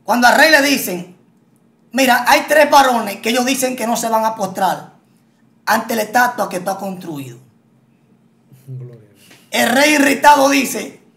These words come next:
Speaker 1: "Pero ¿cuáles son esos varones? Tráiganmelo". Dice la Biblia que los varones, imagínese usted, cuando están,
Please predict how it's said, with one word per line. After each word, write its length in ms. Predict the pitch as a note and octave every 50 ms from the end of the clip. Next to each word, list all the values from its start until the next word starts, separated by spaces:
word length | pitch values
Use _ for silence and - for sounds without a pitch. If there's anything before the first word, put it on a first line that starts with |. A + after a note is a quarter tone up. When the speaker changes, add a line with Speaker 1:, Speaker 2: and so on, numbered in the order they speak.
| _ _ _ _ _ _ _ _ _
Speaker 1:
"Pero 260 | - A#3 B3+ A#3+ -
¿cuáles 260 | B3+ C4 C#4 C#4+ C4+ -
son 180 | C#4 C#4 C#4
esos 200 | B3+ C#4 C#4 C4+
varones? 520 | B3+ C4 C4+ C#4+ - - D4+ A#3+ F#3 - -
Tráiganmelo". 680 | - A3+ C#4+ - - D#4+ D4 C#4+ - - - - - _ _ _ _ _ _ _ _ _ _ _ _ _ _ C4+ C#4+ C4 - - _ _ _ _ _ _ _ _ _ _ _ _ _ _ _ _ _ _ _ _ _ _ _ _ _ _ -
Dice 240 | C3+ - - B3+ C4
la 140 | C4 B3+ B3+
Biblia 440 | C#4+ C#4+ C#4 B3+ A#3 G#3 F3+ E3+ - - - _ _ _ _ _ _ _ _ _ _ _ _ _ _ _ _ _ _
que 160 | - F3+ A3
los 180 | B3 C#4+ C#4+ A#3
varones, 600 | C#4+ C#4 C4+ C4+ C#4+ C#4+ C4+ A#3+ A3 F#3 F3 - - - _ _ _ _ _ _ _ _ _ _ _ _ _ _ _ _ _ _ _ _ -
imagínese 540 | F#3 A#3 C4 B3 B3+ C4+ D#4+ E4 D4+ D4 C#4+
usted, 440 | A#3 - - G3+ F3+ - - - - _ _ _ _ _ _ _ _ _ _ _ _ _ _ _ _ _ _ _ _ _ _ _ _ _ _ _ _
cuando 300 | - G#3+ B3 B3+ B3+ B3
están, 640 | A#3+ - D4 D4+ E4 E4 D#4+ D4 D4 - - -